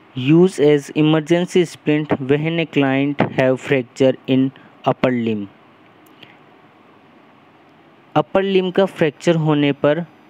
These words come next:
body का कौन सा part emergency के रूप में splint, emergency splint के रूप में काम आता है? Option ए है neck, B है back, सी hand और D है trunk।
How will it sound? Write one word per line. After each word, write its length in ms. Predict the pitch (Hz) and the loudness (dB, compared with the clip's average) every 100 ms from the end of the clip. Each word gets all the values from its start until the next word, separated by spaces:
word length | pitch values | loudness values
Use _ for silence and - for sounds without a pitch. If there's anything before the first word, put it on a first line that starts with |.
| - | -12
body 420 | 127 139 151 165 | 0 2 4 2
का 240 | 180 165 151 160 - - | 0 0 0 -4 -18 -4
कौन 220 | 160 180 | 0 0
सा 200 | 202 214 | 0 0
part 360 | 202 175 160 160 - | 2 2 0 -2 -4
emergency 680 | 160 156 151 143 170 - 185 | 0 2 0 -2 -2 -2 -2
के 160 | 185 165 | 0 2
रूप 260 | 147 147 | 0 0
में 240 | 147 151 143 | -2 -2 -6
splint, 540 | - - 160 165 160 170 | -10 -4 0 0 -2 0
emergency 560 | 175 180 185 196 190 | 0 0 0 0 -2
splint 380 | 170 - 175 165 | -2 -4 -4 0
के 140 | 175 | -2
रूप 260 | 160 147 143 | 0 -2 -2
में 160 | 165 214 - - _ | -4 -4 -10 -20 _
काम 260 | 151 143 135 | -2 -2 -2
आता 220 | 120 - | -2 -2
है? 160 | 107 95 _ _ _ _ _ _ _ _ _ _ - - - - | -2 -4 _ _ _ _ _ _ _ _ _ _ -20 -20 -8 -2
Option 380 | 143 - 160 135 | -2 -2 -2 0
ए 120 | 156 | -2
है 160 | 160 | -2
neck, 440 | 151 131 143 151 - - - _ _ _ - | 0 0 0 -2 -6 -8 -14 _ _ _ -16
B 220 | 120 143 156 | -2 0 2
है 140 | 160 | 0
back, 520 | 123 113 127 143 - - - _ _ _ - | -2 0 2 0 -6 -18 -20 _ _ _ -20
सी 440 | - - 165 170 - _ - | -6 -2 -2 -2 -10 _ -6
hand 440 | 139 135 143 151 - _ - | -2 0 -2 -6 -12 _ -2
और 120 | 131 | 0
D 160 | 127 151 | 2 0
है 200 | 147 131 | 2 0
trunk। 500 | 127 - 127 104 - | -2 -4 -4 -4 -12